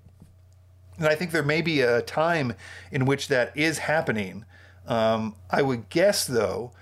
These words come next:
that it would actually shut off, that they wouldn't be so bold to do something that you could actually check, but it really would shut off, and your body really would create anti-, antibodies, which I think,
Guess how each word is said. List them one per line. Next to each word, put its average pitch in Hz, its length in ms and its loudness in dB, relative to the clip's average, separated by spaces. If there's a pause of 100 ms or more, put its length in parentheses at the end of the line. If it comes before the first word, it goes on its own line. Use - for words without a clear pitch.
(260)
that 135 140 0
it 127 100 -2
would 156 420 2 (300)
actually 143 600 0
shut 120 260 0
off, 104 440 -2
that 120 160 0
they 123 100 2
wouldn't 131 340 0
be 131 140 0
so 131 260 2
bold 120 340 2
to 113 80 -6
do 120 120 -2
something 117 340 -2
that 110 120 -2
you 113 100 -8
could 123 260 0
actually 113 340 0
check, 107 600 0 (480)
but 135 100 0
it 127 60 -2
really 175 260 2
would 139 240 0
shut 123 240 0
off, 123 240 2
and 123 140 -4
your 120 80 -2
body 139 320 2
really 131 300 0
would 135 300 0
create 123 520 -2
anti-, 127 400 -2 (180)
antibodies, 110 800 -4 (380)
which - 580 0 (500)
I 160 220 2
think, 123 500 -4